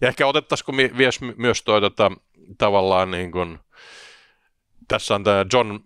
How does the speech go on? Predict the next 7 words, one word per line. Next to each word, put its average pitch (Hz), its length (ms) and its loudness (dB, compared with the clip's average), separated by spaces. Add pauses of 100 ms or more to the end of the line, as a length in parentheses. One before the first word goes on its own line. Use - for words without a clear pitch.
(180)
Mearsheimer 98 720 0
oli, 85 200 0
oli, 85 260 -2
niinku, 82 380 -8
Lex 101 240 -2
Friedmanin, 80 680 -6
tuota, 78 320 -8